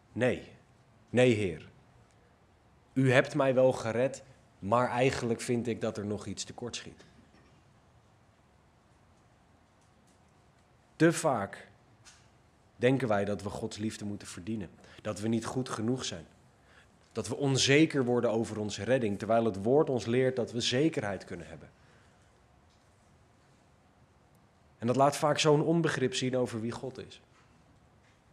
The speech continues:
En dat is niet fout. Het is niet dat je daarmee je redding verliest of zo door een onbegrip te hebben over God. Dat hebben we allemaal.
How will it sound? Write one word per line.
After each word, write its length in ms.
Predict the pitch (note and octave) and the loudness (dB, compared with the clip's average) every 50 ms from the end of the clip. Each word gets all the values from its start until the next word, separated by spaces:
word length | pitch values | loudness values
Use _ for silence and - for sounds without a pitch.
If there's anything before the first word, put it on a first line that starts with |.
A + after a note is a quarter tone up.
| _ _ _ _ | _ _ _ _
En 80 | - - | -20 -12
dat 120 | - B2+ | -10 -8
is 60 | B2 B2+ | -6 -4
niet 160 | C#3+ C3+ C3+ | -4 -6 -6
fout. 380 | - - D3+ C3+ F#2+ G#2 A2+ | -4 -2 -2 -2 -2 -4 -6
Het 680 | - - - - - - - - - - - - _ - | -8 -14 -20 -20 -20 -20 -20 -20 -20 -20 -20 -20 _ -10
is 60 | - | -8
niet 140 | A2+ G#2+ - | -6 -6 -4
dat 120 | A#2+ - | -6 -4
je 60 | A2+ | -2
daarmee 280 | G#2 G#2+ G#2+ G#2 G#2 G2+ | 0 0 0 0 0 0
je 80 | G2+ | 0
redding 280 | G2+ G#2+ G#2 G#2 G2+ F#2+ | 0 -2 -2 -2 -4 -6
verliest 400 | - G2+ G2+ A2 B2+ C3 - - | -4 -4 -2 -2 -2 -2 -4 -6
of 80 | G#2 - | -8 -8
zo 220 | - G2 G2+ G#2+ | -8 -6 -6 -6
door 160 | G2+ G#2 G2 | -6 -6 -6
een 120 | G2+ G#2 G#2 | -6 -6 -4
onbegrip 500 | B2 C3 B2+ A2+ G2+ - - G#2+ G2+ - | -4 -4 -4 -4 -4 -6 -8 -8 -8 -8
te 100 | - F#2+ | -12 -12
hebben 240 | - G#2 F#2+ G2+ | -12 -8 -6 -6
over 240 | F2 G#2+ G2 - F#2+ | -6 -6 -8 -10 -12
God. 320 | - - - C#3 B2 - - - - - - - - _ | -14 -10 -10 -10 -10 -10 -14 -20 -20 -20 -20 -20 -20 _
Dat 120 | - A#2 G2+ | -14 -8 -6
hebben 200 | A2+ G#2+ A2+ A2 | -4 -2 -2 -2
we 60 | A2 | 0
allemaal. 500 | G#2+ A2 G#2+ G#2+ A#2+ G#2+ - - - | 0 0 0 0 -2 -2 -4 -8 -12